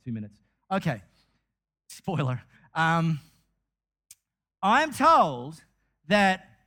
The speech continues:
some dogs, all dogs, I don't know, dogs, just say dogs, um, are known to vomit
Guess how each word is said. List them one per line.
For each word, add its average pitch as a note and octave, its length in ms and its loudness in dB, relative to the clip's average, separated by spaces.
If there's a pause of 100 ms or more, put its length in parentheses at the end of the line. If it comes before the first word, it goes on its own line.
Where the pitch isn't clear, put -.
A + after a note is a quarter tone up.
(160)
some G#3 320 -4
dogs, C4 460 -4
all A#3 200 -6
dogs, C4+ 600 -6 (100)
I E3 80 -6
don't F#3 100 -4
know, G2+ 120 -10 (460)
dogs, - 360 -4 (120)
just C#3 140 -20
say - 140 -20
dogs, - 120 -20 (720)
um, D3 560 -6 (2000)
are E3 80 -2
known F#3 720 -2 (220)
to F#3+ 440 0 (120)
vomit G3 600 -4